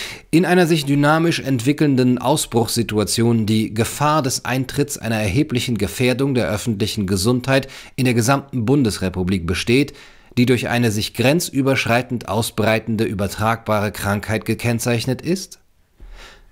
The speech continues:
dieser Gefährdungslage für die öffentliche Gesundheit nur begrenzt auf Landesebene begegnet werden kann, der Gefahr einer Destabilisierung des gesamten Gesundheitssystems vorgebeugt werden muss.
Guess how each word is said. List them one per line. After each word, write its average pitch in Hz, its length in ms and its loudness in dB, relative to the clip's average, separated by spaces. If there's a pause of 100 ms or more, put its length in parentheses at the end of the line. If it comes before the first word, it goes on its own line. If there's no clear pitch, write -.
(160)
dieser 139 300 4
Gefährdungslage 151 880 2
für 156 180 -2
die 120 140 0
öffentliche 131 560 -2
Gesundheit 107 560 0
nur 131 160 2
begrenzt 123 640 0
auf 104 160 -4
Landesebene 110 840 0
begegnet 110 540 -2
werden 120 280 0
kann, 123 380 -2 (1000)
der 127 80 2
Gefahr 143 440 2
einer 135 200 0
Destabilisierung 123 1000 2
des 143 160 -2
gesamten 117 540 0
Gesundheitssystems 113 1200 -2
vorgebeugt 92 640 -4
werden 82 220 -4
muss. - 400 -10